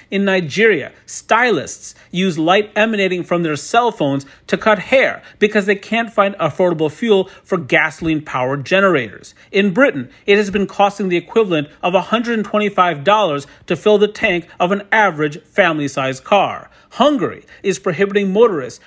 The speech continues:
from buying more than fifty liters of gas a day at most service stations, equivalent to a bit more than thirteen gallons. But this is more than just about running businesses or driving around. High energy prices produce cascading effects,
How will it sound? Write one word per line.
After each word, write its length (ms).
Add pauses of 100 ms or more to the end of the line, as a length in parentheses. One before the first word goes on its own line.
from 200
buying 220
more 160
than 160
fifty 420
liters 380
of 160
gas 380
a 60
day 340
at 180
most 240
service 300
stations, 440 (140)
equivalent 560 (160)
to 80
a 60
bit 160
more 240
than 180
thirteen 460
gallons. 580 (220)
But 100
this 180
is 120
more 320
than 160
just 240
about 280
running 300
businesses 480 (180)
or 140
driving 500
around. 580 (200)
High 160
energy 380
prices 440 (180)
produce 300
cascading 720
effects, 500